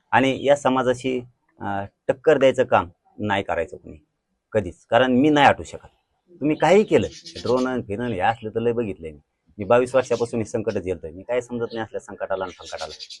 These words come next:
मी उद्या मराठ्यासाठी मरायला तयार, पण मागं हटायला तयार उद्याही. आणि मी तर आता, अ, कुठं बी राहणार, आता तर आंतरवालीत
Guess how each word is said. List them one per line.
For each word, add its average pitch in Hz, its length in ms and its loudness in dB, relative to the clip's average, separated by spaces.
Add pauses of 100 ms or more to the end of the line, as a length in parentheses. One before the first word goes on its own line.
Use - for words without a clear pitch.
(100)
मी 113 60 -4
उद्या 139 240 4
मराठ्यासाठी 117 460 0
मरायला 110 320 0
तयार, 104 120 0
पण 95 160 -8
मागं 101 200 -2
हटायला 80 300 -10
तयार 76 140 -12 (680)
उद्याही. 110 340 2 (400)
आणि 110 160 -2
मी 139 100 0
तर 147 100 2
आता, 143 260 8 (380)
अ, 120 160 6
कुठं 185 300 10
बी 156 80 12
राहणार, 92 260 6
आता 135 260 8
तर 143 220 4
आंतरवालीत 143 560 8